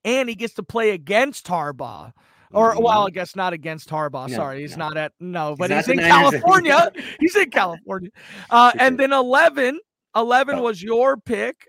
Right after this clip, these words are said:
Speaker 1: and you,
Speaker 2: Bo.
Speaker 1: I, Bo Nix, that's right, that's right. You went Bo Nix, so you just decided again, chicken gizzard out,
Speaker 2: Super
Speaker 1: pick the
Speaker 2: flex.
Speaker 1: quarterback with the value, super flex,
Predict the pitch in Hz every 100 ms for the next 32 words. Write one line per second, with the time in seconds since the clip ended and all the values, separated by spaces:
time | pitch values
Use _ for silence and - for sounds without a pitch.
0 | _ _ 202 214 220 254 - - 196 196
1 | _ _ _ _ _ - _ _ _ -
2 | 214 269 320 320 214 - 254 247 233 214
3 | 208 220 214 214 208 233 233 226 240 277
4 | 247 208 - 208 220 269 233 - 196 -
5 | 196 190 175 165 151 226 214 180 147 -
6 | 254 262 220 226 202 190 180 - 240 -
7 | 208 226 220 214 202 202 - 214 220 233
8 | 233 214 208 208 202 - 220 220 220 202
9 | 196 196 -